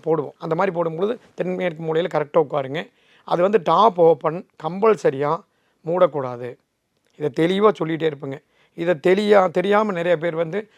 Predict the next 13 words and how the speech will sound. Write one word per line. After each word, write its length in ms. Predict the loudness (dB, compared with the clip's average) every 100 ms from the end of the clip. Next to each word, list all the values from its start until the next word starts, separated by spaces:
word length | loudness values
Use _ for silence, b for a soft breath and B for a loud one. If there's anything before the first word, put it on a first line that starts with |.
| _
ஒரு 260 | -4 -2 0
சில 240 | 2 2
இடங்களில் 640 | 2 0 0 -2 -8 -10 _ _ _ _ _ -2
அந்த 220 | 2 2 -2 -4
டிகிரி 280 | -2 2
வேரியேஷன் 400 | 4 4 2 -2
சொல்லுவோம் 340 | -2 0 0 -2
இல்லைங்க, 200 | -6 -12 _ _ _ _
அந்த 520 | 2 6 6 6 6
அக்னி 240 | 2 -2 4
பார்த்தது, 560 | 4 4 4 4 4
நெருதி 340 | 2 0 0 2
பார்த்தது, 580 | 2 2 0 2 0